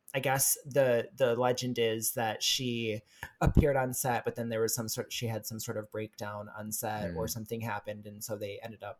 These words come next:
Speaker 1: I think that they may, might have filmed one scene or something like that, but they ended up not using it. Um,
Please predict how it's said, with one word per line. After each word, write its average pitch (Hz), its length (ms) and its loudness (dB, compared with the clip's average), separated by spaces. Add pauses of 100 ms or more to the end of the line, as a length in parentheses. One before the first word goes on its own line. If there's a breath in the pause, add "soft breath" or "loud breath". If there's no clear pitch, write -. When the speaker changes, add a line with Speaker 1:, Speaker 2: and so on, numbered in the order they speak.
Speaker 1:
I 127 100 -2
think 135 180 -6
that 143 140 -4
they 117 280 0
may, 117 180 -2
might 113 280 -6
have 120 140 -4
filmed 117 300 -4
one 113 220 -4
scene 113 500 -6
or 120 80 -6
something 117 320 -12
like 113 180 -10
that, 107 180 -2
but - 100 -14
they 107 140 -4
ended 104 220 -10
up - 120 -18
not 104 220 -8
using 107 320 -10
it. 101 160 -12 (720 loud breath)
Um, 113 500 -4